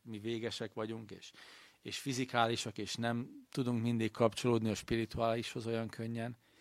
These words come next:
Ezért inkább legyártunk egy olcsóbb másolatot? Vagy, vagy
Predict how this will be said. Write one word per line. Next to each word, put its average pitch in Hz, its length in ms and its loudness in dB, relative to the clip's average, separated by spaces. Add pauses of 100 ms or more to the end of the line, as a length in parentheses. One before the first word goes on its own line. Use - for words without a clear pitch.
(880)
Ezért 143 300 2
inkább 156 320 2
legyártunk 139 560 2
egy 117 160 4
olcsóbb 127 380 2
másolatot? 143 840 -4 (1500)
Vagy, 117 380 -2 (1040)
vagy 107 160 -8